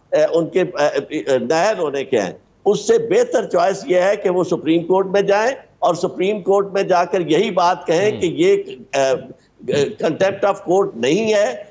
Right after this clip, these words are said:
Speaker 1: और, अ, चूंकि केस pending नहीं था,
Speaker 2: ठीक।
Speaker 1: केस already decide हो चुका था, इसलिए इस मामले में jurisdiction का
Speaker 2: ठीक।
Speaker 1: point जो है वो भी उठाया गया है और वो तय नहीं हुआ। फौरी तो उसे तय
Speaker 2: ठीक।
Speaker 1: किए बगैर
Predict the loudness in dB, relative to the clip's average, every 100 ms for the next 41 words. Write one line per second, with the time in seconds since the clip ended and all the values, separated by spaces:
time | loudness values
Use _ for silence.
0 | _ 0 0 0 -4 -2 0 -2 -4 -6
1 | -2 0 0 2 2 2 0 -2 0 -2
2 | 0 0 0 0 0 0 0 2 2 0
3 | 0 -4 -6 -6 -4 -2 0 0 0 -2
4 | -2 0 0 2 0 -2 -12 _ -2 -2
5 | -4 0 2 2 0 0 0 0 0 0
6 | 0 0 2 2 0 -2 0 -2 0 0
7 | 2 0 0 -2 0 2 2 0 -2 -4
8 | -2 0 2 2 2 0 -2 -6 _ _
9 | -2 -2 -2 -2 2 2 0 0 0 2
10 | 0 -2 -6 -12 -2 -2 -2 -6 -4 0
11 | 0 2 2 2 0 -2 0 2 2 2
12 | 2 -2